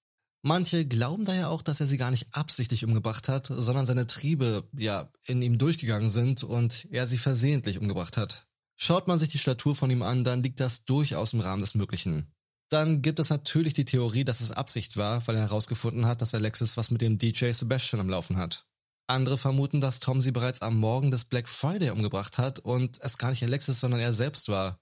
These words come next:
der in den Gruppenchat geschrieben hat, um es so aussehen zu lassen, als sei sie noch am Leben. Das würde auch erklären, weshalb sie den ganzen Tag nichts gepostet hat.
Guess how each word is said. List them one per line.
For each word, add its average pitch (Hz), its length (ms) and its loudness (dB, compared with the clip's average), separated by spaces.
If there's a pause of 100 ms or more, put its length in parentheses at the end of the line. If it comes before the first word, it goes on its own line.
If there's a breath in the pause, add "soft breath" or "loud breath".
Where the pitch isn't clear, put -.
(120)
der 131 120 4
in 123 60 2
den 123 100 2
Gruppenchat 123 380 -2
geschrieben 120 400 2
hat, 123 340 0 (100)
um 123 100 2
es 120 80 2
so - 160 -2
aussehen 147 380 0
zu - 100 0
lassen, 113 260 0
als 117 160 0
sei 110 80 0
sie 107 120 2
noch 107 120 2
am 110 140 2
Leben. 90 340 0 (580)
Das 147 420 2
würde 208 200 2
auch 170 140 -4
erklären, 151 320 0
weshalb 135 260 0
sie 127 100 -2
den 131 100 0
ganzen 113 260 0
Tag 110 140 0
nichts 117 140 -4
gepostet 139 440 -2
hat. - 300 -6